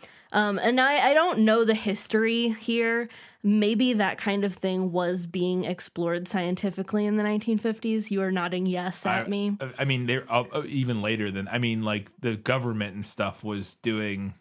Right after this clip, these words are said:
Speaker 2: experiments into, and I don't mean that, like,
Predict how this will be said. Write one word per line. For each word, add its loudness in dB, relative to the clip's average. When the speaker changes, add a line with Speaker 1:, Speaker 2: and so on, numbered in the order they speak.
Speaker 2:
experiments -4
into, -6
and 2
I 4
don't 0
mean 0
that, -2
like, -6